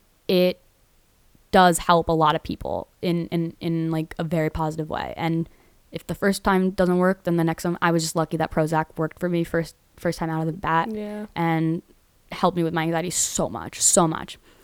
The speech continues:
Speaker 1: Kinda made things, in the moment when I started taking it, it made things fe-, seem happier.
Speaker 2: Yeah. So I have a question for you. So
Speaker 1: Mm-hmm.
Speaker 2: you know how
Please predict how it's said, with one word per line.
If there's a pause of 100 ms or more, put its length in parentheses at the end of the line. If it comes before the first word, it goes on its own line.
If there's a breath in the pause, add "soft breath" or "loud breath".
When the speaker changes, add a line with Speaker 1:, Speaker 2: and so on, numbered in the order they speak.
(180 soft breath)
Speaker 1:
Kinda
made
things, (680 soft breath)
in
the
moment
when
I
started
taking
it,
it
made
things
fe-, (120)
seem (160)
happier.
Speaker 2:
Yeah.
So
I
have
a
question
for
you.
So
Speaker 1:
Mm-hmm.
Speaker 2:
you
know
how